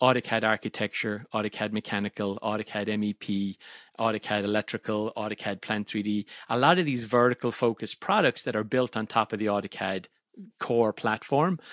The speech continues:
And as a result, you know, customers do refer to it as the Swiss Army knife because depending on what you need AutoCAD to do, there's a specific tool for that. Uh, it's not something I refer to it as, but I've definitely heard it before.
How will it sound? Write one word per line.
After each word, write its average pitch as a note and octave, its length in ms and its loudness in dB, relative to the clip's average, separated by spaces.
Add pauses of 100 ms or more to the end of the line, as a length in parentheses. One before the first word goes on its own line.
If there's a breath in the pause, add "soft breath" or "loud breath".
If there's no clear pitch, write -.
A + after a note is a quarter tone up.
(260 loud breath)
And C#3 120 0
as C3 120 2
a C#3+ 40 4
result, C3+ 360 4
you C#3+ 100 4
know, A2 80 2
customers B2+ 420 2
do C#3 160 2
refer B2+ 300 4
to - 140 -2
it B2+ 40 2
as B2+ 120 -2
the C3+ 80 -2
Swiss C3 260 -2
Army B2+ 240 2
knife B2+ 300 0
because A2 340 -2 (260 loud breath)
depending C#3+ 440 2
on B2 40 4
what B2 140 2
you B2 80 -4
need A#2+ 160 2
AutoCAD A2+ 460 2
to - 80 -14
do, A#2+ 200 2
there's G#2+ 200 -4
a G2+ 40 -4
specific - 680 -6 (260 soft breath)
tool A#2+ 340 2
for A2+ 300 0
that. C3 300 0 (340 soft breath)
Uh, A#2 140 0
it's - 120 -6
not F#3+ 140 6
something A#2 260 0
I A2 60 4
refer C3 360 6
to - 120 -2
it D3 80 0
as, D3+ 200 2
but A#2+ 140 0
I've A2+ 220 -2
definitely A2+ 280 -2
heard G2+ 160 0
it F#2 40 -10
before. F#2 380 -10